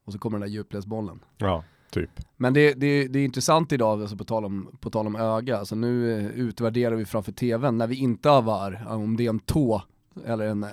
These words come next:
Speaker 2: Mm.
Speaker 1: axel. Det var ett läge här nu med Liverpool i helgen, eh, där eventuellt Robertson, vänsterbacken, upphävde offsiden, eller så gjorde han det inte, och till och med liksom från T V-bilderna så var det svårt,
Speaker 2: Mm.
Speaker 1: eh, och ändå så skrek då folk som inte är Liverpool-supportrar på att,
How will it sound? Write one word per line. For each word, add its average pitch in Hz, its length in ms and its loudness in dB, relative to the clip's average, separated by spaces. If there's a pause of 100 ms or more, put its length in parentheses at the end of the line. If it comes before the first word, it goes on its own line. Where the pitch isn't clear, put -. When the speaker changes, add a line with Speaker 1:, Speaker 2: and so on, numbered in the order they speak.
(160)
Speaker 2:
Mm. 85 180 6
Speaker 1:
axel. 107 480 -2 (420)
Det 120 60 -8
var 131 100 4
ett 131 100 0
läge 139 300 6
här 131 160 4
nu 131 120 2
med 123 180 2
Liverpool 135 640 2
i 113 40 0
helgen, 131 640 0
eh, 104 180 -6
där 110 280 -4
eventuellt 113 420 -6
Robertson, 127 580 0
vänsterbacken, 117 760 0
upphävde 131 640 2
offsiden, 110 480 0
eller 185 320 6
så 160 120 -2
gjorde 151 300 2
han 123 140 2
det 135 80 2
inte, 123 320 0
och 131 80 0
till 180 180 0
och 165 60 2
med 117 160 2 (340)
liksom 120 220 -2
från 117 160 -4
T 143 200 2
V-bilderna 147 520 0
så 120 80 -8
var 104 140 -4
det 101 180 -6 (140)
svårt, - 520 -8
Speaker 2:
Mm. 107 140 0
Speaker 1:
eh, 98 40 -6
och 117 300 -2
ändå 147 440 4
så 190 120 0
skrek 127 500 -2
då 95 240 -8 (440)
folk 120 260 -2
som 117 120 -4
inte 123 300 -2
är 156 40 0
Liverpool-supportrar 107 760 -6
på 104 200 -8
att, - 160 -12